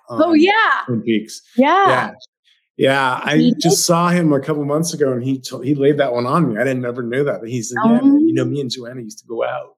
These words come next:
Speaker 2: <laughs>
Speaker 1: Oh my God. Amazing.
Speaker 2: Yeah.
Speaker 1: That's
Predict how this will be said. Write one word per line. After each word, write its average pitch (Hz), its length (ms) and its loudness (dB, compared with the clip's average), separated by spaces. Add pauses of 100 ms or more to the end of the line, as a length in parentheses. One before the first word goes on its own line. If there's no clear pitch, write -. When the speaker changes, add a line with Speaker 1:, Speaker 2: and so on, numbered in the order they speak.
Speaker 2:
<laughs> 156 100 2 (440)
Speaker 1:
Oh 170 260 -2 (120)
my 240 180 2
God. - 100 4 (340)
Amazing. 294 840 4 (360)
Speaker 2:
Yeah. - 240 0
Speaker 1:
That's - 380 0